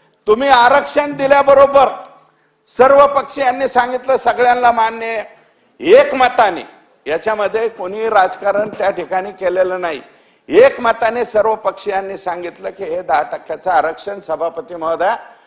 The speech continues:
आम्हाला मान्य आहे. पण तरी सुद्धा, सभापती महोदय, मागचं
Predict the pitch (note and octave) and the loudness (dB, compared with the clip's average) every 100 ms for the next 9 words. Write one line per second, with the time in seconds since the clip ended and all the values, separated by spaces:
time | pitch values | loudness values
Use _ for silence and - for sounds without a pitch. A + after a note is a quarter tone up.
0 | _ C3+ E3 E3 D#3 D3 E3+ E3 B2 - | _ -4 -2 0 0 2 2 0 -8 -12
1 | _ _ _ _ _ _ - A3 - B3+ | _ _ _ _ _ _ -8 -8 -2 2
2 | C4+ D4+ C#4+ C4+ C#4+ C#4 C4 C4 B3+ B3 | 2 2 -2 0 0 2 2 2 0 -4
3 | B3 A3+ G#3 G#3+ B3 A#3+ A3 A3 - C4 | -4 -2 0 0 -4 2 4 4 2 2
4 | C4 G#3+ | 4 2